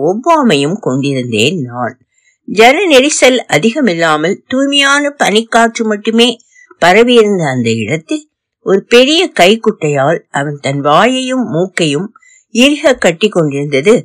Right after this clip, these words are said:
அதுவும் கொரோனாவுக்கு முற்பட்ட ஒரு காலகட்டத்தில்,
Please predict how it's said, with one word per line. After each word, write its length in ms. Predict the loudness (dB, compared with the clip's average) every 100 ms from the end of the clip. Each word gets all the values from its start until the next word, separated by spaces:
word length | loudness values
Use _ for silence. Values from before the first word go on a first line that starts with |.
| _ _ _ -8
அதுவும் 360 | -2 2 2 2
கொரோனாவுக்கு 800 | 2 4 4 6 4 4 2 0
முற்பட்ட 480 | 0 -2 0 0 4 6
ஒரு 140 | 6 4
காலகட்டத்தில், 840 | 2 2 2 0 -8 -8 -4 -4